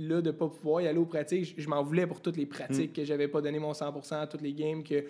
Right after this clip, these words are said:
Speaker 1: les games, je donnais tout le temps mon cent pour cent, je suis quelqu'un de compétitif, mais quand même, tu sais, tout ce que j'aurais pu faire de plus dans certaines
Speaker 2: Mm.
Speaker 1: games, puis et cetera. Puis je me suis juste fait la promesse à moi-même que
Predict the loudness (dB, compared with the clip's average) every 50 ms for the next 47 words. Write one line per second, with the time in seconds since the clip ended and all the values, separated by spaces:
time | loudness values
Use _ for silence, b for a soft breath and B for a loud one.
0 | B B B B B B 0 2 2 4 2 2 2 0 0 -2 -2 -2 -2 -2
1 | -2 -2 -4 -4 -4 -6 -6 -6 -6 -6 -6 -6 -6 -4 -4 -4 -4 -6 -4 -4
2 | -4 -2 -2 0 2 2 2 2 0 0 -2 -2 -2 -2 0 0 2 2 2 2
3 | 4 4 4 6 6 4 4 4 4 4 4 2 0 -4 -4 -6 -4 0 2 2
4 | 2 2 0 0 0 0 -2 -2 -4 -6 -6 B B B B B B B -6 -2
5 | 2 6 6 6 6 4 2 -2 0 -2 -2 -2 -2 -4 -2 0 0 0 -2 -4
6 | -8 -10 -6 0 4 4 4 4 2 0 0 0 0 2 2 2 2 0 0 0
7 | 0 0 0 0 0 0 0 0 2 2 4 4